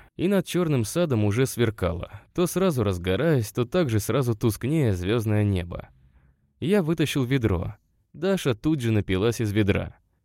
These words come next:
Влажные её зубы поблёскивали в темноте. И сказала: «Ох, как же я вернусь в дом, прям не знаю».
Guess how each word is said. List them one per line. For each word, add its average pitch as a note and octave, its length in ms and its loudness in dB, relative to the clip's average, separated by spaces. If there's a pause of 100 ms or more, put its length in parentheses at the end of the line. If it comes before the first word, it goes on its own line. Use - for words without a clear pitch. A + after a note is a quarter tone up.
(100)
Влажные C#3 580 0
её G2+ 280 2
зубы B2+ 320 0
поблёскивали A2 720 0
в - 80 -6
темноте. B2+ 600 -2 (440)
И F3 140 0
сказала: A2 600 -2 (460)
«Ох, G#3 380 -2
как A3+ 220 0
же G3 100 0
я G3+ 140 2
вернусь G#3 320 0
в F3+ 60 -12
дом, F#3 260 2
прям G3 320 0
не A3+ 100 0
знаю». D3+ 400 0